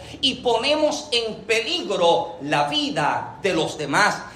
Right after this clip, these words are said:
Entiendo que tenemos que volver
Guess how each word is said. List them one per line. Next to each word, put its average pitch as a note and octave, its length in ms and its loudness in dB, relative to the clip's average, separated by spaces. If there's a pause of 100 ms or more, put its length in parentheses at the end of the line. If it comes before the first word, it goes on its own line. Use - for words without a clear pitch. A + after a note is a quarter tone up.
(160)
Entiendo G#3+ 1040 4
que G3+ 360 2
tenemos C#4 440 -2
que C4 140 -2
volver B3+ 800 0